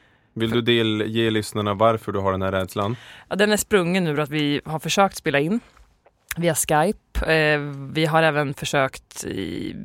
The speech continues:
Speaker 2: i studion. Och vi, alltså, vi har kämpat ganska mycket tekniskt.
Speaker 1: Mm.
Speaker 2: Och det har inte fallit i god jord.
Speaker 1: Nej.
Speaker 2: Vilket gör att nu när vi sitter och pratar här så är jag lite orolig att hörs jag.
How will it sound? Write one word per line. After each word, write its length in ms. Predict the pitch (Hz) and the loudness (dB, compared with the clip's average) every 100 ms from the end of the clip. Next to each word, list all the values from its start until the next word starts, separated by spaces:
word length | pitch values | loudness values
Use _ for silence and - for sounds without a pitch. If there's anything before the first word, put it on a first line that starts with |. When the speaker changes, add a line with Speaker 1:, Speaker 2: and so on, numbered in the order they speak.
| - | -10
Speaker 2:
i 160 | - 131 | -6 -4
studion. 640 | - 180 185 185 190 180 | 0 0 2 2 2 2
Och 80 | 170 | 2
vi, 60 | 165 | 2
alltså, 220 | 180 170 92 - - - - | 2 -2 -8 -14 -18 -20 0
vi 80 | 185 | 2
har 40 | |
kämpat 400 | - 208 139 202 | 4 2 4 2
ganska 240 | 143 131 | 2 -2
mycket 280 | 131 127 135 | -4 -6 -4
tekniskt. 520 | 175 - - - - | -4 -4 -6 -10 -6
Speaker 1:
Mm. 220 | 110 104 107 - - _ | -2 -2 -2 -8 -20 _
Speaker 2:
Och 160 | - 170 | -2 2
det 80 | 160 | 2
har 120 | 156 | 2
inte 200 | 147 135 | -2 -6
fallit 520 | - - - 135 127 | -12 -6 -2 -2 -2
i 40 | |
god 300 | 131 143 131 | -4 -4 -2
jord. 320 | 160 214 - - - | -2 -2 -4 -12 -8
Speaker 1:
Nej. 140 | 117 107 | -2 0
Speaker 2:
Vilket 160 | 104 | 4
gör 120 | 160 147 | 4 2
att 80 | |
nu 180 | 170 175 | 2 0
när 100 | 190 | 2
vi 100 | 156 | 0
sitter 220 | 156 - 143 | -2 0 0
och 80 | |
pratar 300 | 165 139 - | 2 0 2
här 80 | 160 | 0
så 100 | - | 2
är 20 | 151 | 0
jag 60 | |
lite 180 | 156 156 | 0 -2
orolig 340 | 151 143 156 127 | -2 -2 -2 -4
att 100 | - | -2
hörs 360 | 160 262 - | 0 0 0
jag. 180 | - - | -4 -4